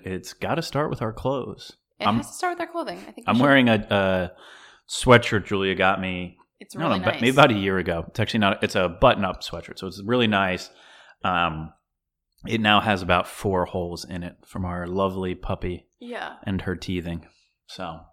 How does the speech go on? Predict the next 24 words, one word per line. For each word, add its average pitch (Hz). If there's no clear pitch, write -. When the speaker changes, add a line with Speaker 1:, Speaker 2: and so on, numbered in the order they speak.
Speaker 2:
Yeah. 190
Speaker 1:
Um, 147
all 180
right. 233
So, 123
uh, 131
Julia, 135
what 113
are -
you 127
drinking 120
there? 87
Speaker 2:
I -
can't 196
do 165
that. -
Um, 214
so -
I 226
got 226
an 220
amazing 220
delivery 214
package 190